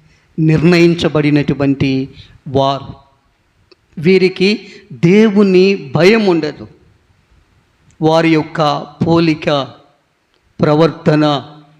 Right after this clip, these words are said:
నడిపింపు, రాకపోకలు, నోటి మాటలు, వారి ప్రవర్తన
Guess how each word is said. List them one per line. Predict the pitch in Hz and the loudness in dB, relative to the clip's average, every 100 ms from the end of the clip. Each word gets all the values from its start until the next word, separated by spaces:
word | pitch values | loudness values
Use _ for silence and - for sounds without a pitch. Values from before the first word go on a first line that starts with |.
| _ _ | _ _
నడిపింపు, | 151 147 160 160 160 156 151 139 123 - _ _ - | 0 0 0 -2 -2 0 0 -2 -6 -16 _ _ -6
రాకపోకలు, | 135 147 170 170 - 156 151 147 139 - _ _ _ 156 | -2 0 0 -4 -4 -4 -2 -4 -4 -10 _ _ _ 0
నోటి | 156 170 185 180 180 165 151 - | 2 4 4 2 0 2 0 -2
మాటలు, | 147 143 165 160 156 131 _ _ _ _ _ | -2 0 -2 -4 -8 -10 _ _ _ _ _
వారి | 151 160 156 | -2 0 0
ప్రవర్తన | 165 151 175 175 - 170 170 151 | -2 0 0 0 -2 0 2 0